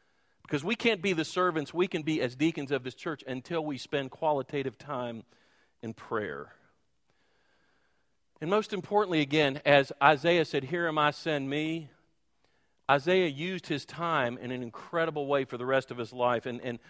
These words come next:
we ran into somebody who did that, uh, very recently. Does anybody remember Stuart Scott from E S P N? Great reporter. Oh, he's incredible. He was the Booyah guy.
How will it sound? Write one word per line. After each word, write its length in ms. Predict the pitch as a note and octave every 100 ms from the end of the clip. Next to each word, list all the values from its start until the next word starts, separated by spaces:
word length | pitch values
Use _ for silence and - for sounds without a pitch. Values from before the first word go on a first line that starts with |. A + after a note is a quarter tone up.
| -
we 100 | C3+
ran 260 | C3+ D3+ D3+
into 160 | C#3+
somebody 360 | C3+ D#3 D3 C3+
who 100 | C3
did 280 | B2 C#3+ C3+
that, 220 | C3 A#2+
uh, 120 | A#2+
very 260 | A2+ B2+ A#2+
recently. 520 | C3 C3+ - G#2 G2 - - - _
Does 160 | C3 C#3+
anybody 220 | B3+ A#3+
remember 260 | F#3+ F3+ C#3+
Stuart 380 | - E3+ D3+ -
Scott 340 | - D#3 D3+
from 160 | B2 C3+
E 80 |
S 140 | C#3+ B2+
P 280 | - C#3+ C#3
N? 280 | C#3 C3+
Great 260 | A#2+ C#3+ D3
reporter. 500 | G#2 - B2+ A#2+ A#2
Oh, 60 | B2+
he's 140 | A#2
incredible. 560 | A2+ - - B2+ A2+ G#2
He 100 | C3+
was 80 |
the 80 | A#2
Booyah 500 | A2 D3 C3+ A2 F#2+
guy. 360 | G#2 G1+ -